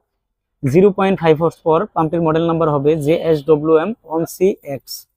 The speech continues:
এই পাম্পটির এক ইঞ্চি সাকশন, এক ইঞ্চি ডেলিভারি। জেট পাম্পগুলো মূলত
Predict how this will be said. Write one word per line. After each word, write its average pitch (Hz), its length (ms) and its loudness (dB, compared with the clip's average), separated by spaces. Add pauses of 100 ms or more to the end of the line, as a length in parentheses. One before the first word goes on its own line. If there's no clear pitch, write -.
(520)
এই 180 80 0
পাম্পটির 180 360 0
এক 175 180 0
ইঞ্চি 185 220 -2
সাকশন, 165 380 -4
এক 160 140 -4
ইঞ্চি 170 200 -2
ডেলিভারি। 147 460 0 (240)
জেট 156 220 2
পাম্পগুলো 196 300 0
মূলত 175 480 0